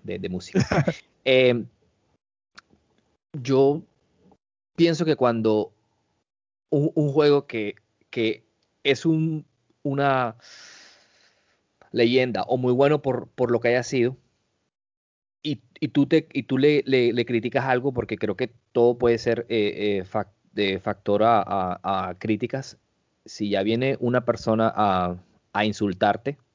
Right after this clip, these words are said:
Speaker 1: eh, por ejemplo, si se dice algo malo del, como tú decías, del, del, del God of War, entonces si ya vienen a insultarte, a decirte cosas.
Speaker 2: Sí, sí, sí, y, y, y he conocido gente así. No pueden hablar mal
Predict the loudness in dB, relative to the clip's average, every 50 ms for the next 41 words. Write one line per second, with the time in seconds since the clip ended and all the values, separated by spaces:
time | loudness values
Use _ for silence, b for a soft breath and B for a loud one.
0 | _ _ _ _ _ _ _ _ _ _ _ _ _ _ -14 -10 -8 -8 -6 -8
1 | -8 -10 -10 -8 -6 -4 -4 -2 -2 -4 -4 -4 -6 -4 -2 -2 0 0 2 2
2 | 2 2 0 0 0 0 2 2 2 2 2 0 -4 -6 -4 -4 -2 0 2 2
3 | 2 2 2 2 0 2 2 0 -2 -2 -2 -2 -2 -2 -2 -2 -4 -4 0 0
4 | 0 0 0 0 2 2 2 2 2 -2 _ b b b b b b b _ _
5 | -8 -6 -6 -6 -6 -6 -4 -2 0 0 2 2 2 0 0 -2 -2 -2 -2 -4
6 | 0 0 0 0 0 0 0 0 2 2 2 0 -2 -4 -6 -6 -4 -6 -6 -4
7 | -4 -4 -4 -4 -8 -10 -10 -14 _ b b b b b b b b b 0 2
8 | 4 4 4 2 2 0 0 0 -2 _ -10 -10 -6 -2 -2 -2 -2 -2 -2 -2
9 | -2 0 0 -2 -2 -2 -2 0 0 0 -2 -4 -6 -6 -8 -10 -12 -14 _ _
10 | _ _ _ _ _ _ -6 -6 -4 -2 0 2 2 2 0 -4 _ 0 2 2
11 | 4 2 2 0 -2 -6 -8 -8 -6 -2 -2 0 0 -2 -4